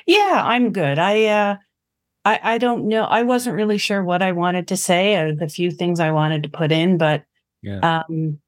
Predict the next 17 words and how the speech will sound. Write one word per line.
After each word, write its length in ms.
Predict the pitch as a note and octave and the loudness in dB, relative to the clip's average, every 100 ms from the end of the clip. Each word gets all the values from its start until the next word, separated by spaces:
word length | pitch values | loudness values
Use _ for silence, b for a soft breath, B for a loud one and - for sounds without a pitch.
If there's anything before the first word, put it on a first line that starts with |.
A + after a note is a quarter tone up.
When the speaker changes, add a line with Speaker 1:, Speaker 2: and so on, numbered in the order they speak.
| _ | _
Speaker 1:
I 120 | - G3+ | -4 -4
hope 320 | F#3+ B3 - | -4 -6 -6
this 160 | A3+ | -8
helps 320 | - F3+ D3+ - | -6 -6 -6 -6
some 200 | G#3 G#3+ | -6 -6
people. 520 | A#3 A#3 C#3+ D4+ - | -8 -4 -2 -2 -2
I 100 | - | -2
Speaker 2:
I'm 120 | F#3+ | 0
Speaker 1:
don't 200 | F3 E3+ | 0 0
Speaker 2:
sure 140 | F3 C3 | 2 0
it 80 | E2 | -2
will. 200 | D2+ - _ _ _ _ _ _ _ _ - | -12 -14 _ _ _ _ _ _ _ _ -10
Speaker 1:
I, 120 | - - | -10 -6
I, 140 | D#3 - | -8 -4
I'm 220 | - A3 A3+ | -2 0 0
not 300 | A3+ G#3+ - | -2 -2 -4
a 120 | - | -8